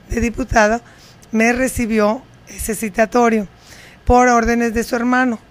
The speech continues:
el titular de la Oficina de Comunicación Social, el señor Alcántar. Ahora bien, me puede mucho porque sí, fui yo quien leyó el dictamen la primera vez, pero las tres firmas iban. Iba la firma del diputado Armando Cota, del diputado Ariel Castro y de tu servidora,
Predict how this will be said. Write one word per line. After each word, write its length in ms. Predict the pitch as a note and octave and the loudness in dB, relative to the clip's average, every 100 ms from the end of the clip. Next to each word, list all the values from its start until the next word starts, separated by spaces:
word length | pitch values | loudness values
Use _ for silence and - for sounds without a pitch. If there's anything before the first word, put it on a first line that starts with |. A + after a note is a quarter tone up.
| - - | -20 -16
el 160 | G#3+ F3+ | -10 -10
titular 440 | F#3 - F#3 F3+ | -10 -8 -4 -4
de 100 | F#3 | -4
la 80 | G#3 | -6
Oficina 460 | F3+ E3+ - F3+ F#3+ | -6 -10 -10 -6 -6
de 120 | F#3 | -8
Comunicación 640 | F3+ E3 D#3 F3 D#3 F3 | -10 -10 -10 -10 -10 -10
Social, 320 | D#3 E3 - - - - - | -10 -12 -12 -16 -20 -20 -14
el 80 | E3 | -10
señor 240 | F3 F#3 | -6 -4
Alcántar. 520 | G3 G#3 B3+ A#3+ G3+ - - - - - | -4 0 0 0 -6 -10 -20 -20 -20 -2
Ahora 260 | A3 A3+ A#3+ | 2 4 2
bien, 240 | G#3+ E3 - - - - | 0 -4 -14 -20 -20 -6
me 140 | A3 | -4
puede 280 | A3 C4+ D4 | 2 2 2
mucho 280 | D#4 C#4 D4 | 0 -2 -2
porque 320 | C4 A#3+ A3 | -4 -4 -6
sí, 280 | G3 C4+ E4 - - - - | -2 -4 -4 -12 -20 -20 -4
fui 180 | C4 C4 | 0 2
yo 160 | C4 | 2
quien 220 | - C#4 | 2 0
leyó 500 | B3+ G3+ F#3+ G#3+ D#4+ - - _ _ | 2 2 2 0 0 -4 -20 _ _
el 140 | A3 G#3 | -4 -2
dictamen 580 | G3+ - - G#3 A#3 | -4 -4 0 2 4
la 80 | A#3+ | 2
primera 380 | G#3+ G3 G3 G#3+ | 0 -2 2 2
vez, 320 | G3+ G#3 - - - - | 2 -2 -4 -14 -20 0
pero 160 | A#3 | 2
las 160 | A3+ G#3+ | 4 2
tres 240 | - C#4+ | 2 -4
firmas 440 | - C4+ C4 C#4 - | -4 -4 -2 -2 -2
iban. 200 | C#4+ - - - - - - | -6 -6 -20 -20 -20 -20 -6
Iba 180 | A3 A#3 | 0 2
la 100 | G#3+ | 2
firma 240 | A3+ A#3+ | 0 -2
del 100 | A3+ | -2
diputado 380 | G#3 G3 A#3+ A3+ | -4 -6 2 2
Armando 360 | A#3 A#3+ B3+ | 4 2 0
Cota, 280 | B3+ C#4+ - - - - - - - | 2 0 0 -14 -20 -20 -20 -20 -10
del 180 | A#3+ A3 | -6 -4
diputado 360 | G#3 F#3 A3+ | -6 0 2
Ariel 220 | A3+ B3+ B3 | 4 2 2
Castro 340 | B3+ A#3+ C4+ | 0 0 -2
y 40 | |
de 60 | B3+ | -6
tu 160 | A#3 B3+ | -6 -4
servidora, 580 | C4 C4+ C#4 B3+ C4 | -2 0 2 2 0